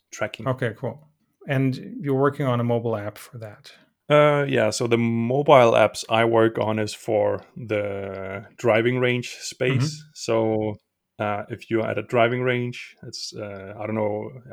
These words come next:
Speaker 1: I can describe what a driving range is. It's essentially an installation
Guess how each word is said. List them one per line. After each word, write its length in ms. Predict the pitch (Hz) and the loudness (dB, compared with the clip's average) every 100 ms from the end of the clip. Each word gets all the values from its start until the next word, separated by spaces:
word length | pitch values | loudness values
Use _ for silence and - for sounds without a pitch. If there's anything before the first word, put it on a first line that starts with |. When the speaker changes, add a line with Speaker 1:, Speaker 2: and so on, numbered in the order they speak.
| 104 | -14
Speaker 1:
I 60 | 104 | -8
can 160 | 117 | -6
describe 400 | 110 - 123 113 | -6 -2 0 0
what 120 | 117 110 | 0 -2
a 40 | |
driving 320 | 104 113 113 | 2 0 0
range 200 | 113 110 | -4 -6
is. 120 | 113 | -6
It's 200 | 123 117 - | -8 -10 -8
essentially 440 | 123 151 139 127 | -2 -2 0 -2
an 300 | 117 110 110 | -2 -2 -6
installation 760 | 110 - 110 117 127 139 139 | -8 -8 -4 -4 -4 -6 -8